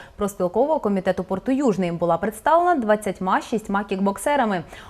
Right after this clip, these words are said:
Українські спортсмени здобули на Кубку світу десять золотих, вісімнадцять срібних та шістнадцять бронзових медалей.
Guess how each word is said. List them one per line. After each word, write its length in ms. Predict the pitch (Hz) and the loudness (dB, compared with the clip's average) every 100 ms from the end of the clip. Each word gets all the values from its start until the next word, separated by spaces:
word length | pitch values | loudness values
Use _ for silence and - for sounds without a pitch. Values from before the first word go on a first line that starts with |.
| - | -10
Українські 500 | 254 311 381 370 349 | -2 2 2 0 -4
спортсмени 580 | 359 285 277 277 320 339 | 0 -2 2 0 2 0
здобули 420 | 262 247 302 285 | 0 0 0 2
на 120 | 285 | 2
Кубку 320 | 285 285 294 | 0 -4 -4
світу 380 | 262 285 247 294 | -4 -4 -2 -2
десять 420 | 220 202 233 330 | 2 2 2 2
золотих, 460 | 269 277 262 160 - | 4 4 4 -2 -4
вісімнадцять 600 | 175 - 196 214 285 269 | -4 0 2 2 2 -2
срібних 340 | 226 202 185 | 0 0 0
та 260 | - 214 233 | 2 4 4
шістнадцять 560 | - 262 226 240 269 247 | 2 -2 2 2 2 2
бронзових 460 | 220 233 220 208 | 2 2 2 0
медалей. 240 | 233 233 | 2 6